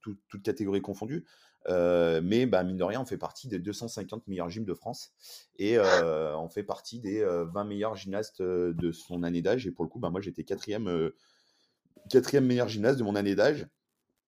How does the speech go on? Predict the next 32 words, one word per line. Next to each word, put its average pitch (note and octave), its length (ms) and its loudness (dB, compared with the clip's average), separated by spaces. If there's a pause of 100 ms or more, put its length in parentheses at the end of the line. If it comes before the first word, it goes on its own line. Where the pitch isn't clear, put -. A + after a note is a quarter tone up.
(400)
euh, E2 420 4
sur F2 180 -10
cette F2 180 -4
année-là. F2 220 2
Donc, G#2 240 -2
euh, E2+ 400 2
donc E2 220 -6
plutôt, A#2 380 0
euh, F2+ 360 2
c'était E2+ 160 -6
plutôt C3 220 -4
cool. - 260 -4 (460)
C'était - 200 -4
plutôt C3 220 -2
cool, D#3+ 180 -6
c'était G2 240 -8
plutôt G2 220 -12
une A#2 120 -6
bonne, A2+ 180 -2
euh, G#2 160 -2 (320)
une G#2+ 100 -8
bonne A2+ 140 0
chose, D3 180 -2
mais A#2 80 0
je G2 80 -4
me A2 60 0
rendais F#2+ 180 0
pas F#2 140 0
forcément F#2 320 -8
vraiment F2 240 -8
compte, F#2 260 -20
euh. E2 80 -14